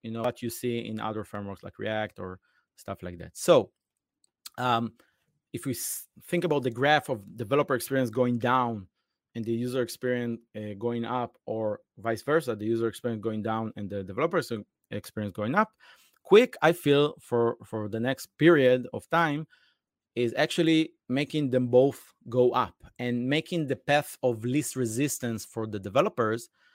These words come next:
you know, the path of also of best performance for the users. So developers under pressure and under deadline don't need to remember to configure this part as an island or as a lazy loaded route or as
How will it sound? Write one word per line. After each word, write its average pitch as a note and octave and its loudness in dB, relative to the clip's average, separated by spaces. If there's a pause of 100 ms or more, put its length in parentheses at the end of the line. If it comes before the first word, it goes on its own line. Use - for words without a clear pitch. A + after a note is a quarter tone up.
(480)
you A#2 -6
know, B2+ 0
the A#2 -4
path C#3+ 6
of C3+ 4 (400)
also C3+ 4
of - -4
best C3 2
performance A#2+ 0
for G2+ -12
the G2 -8
users. G#2+ -4 (400)
So A#2 -2
developers C#3 4
under B2 0
pressure B2+ 0
and A2 -4
under A#2 -2
deadline A#2+ 0
don't C3 0
need C3+ -4
to B2+ -6
remember A#2+ 0
to A#2 -12
configure B2 -2
this A#2+ -4 (560)
part C3 4
as B2+ 2
an A#2+ -4
island C3 0
or B2 2
as A#2+ 2
a A#2+ -4
lazy A#2+ -2
loaded B2 0
route B2 2
or A#2+ 0
as A#2+ -4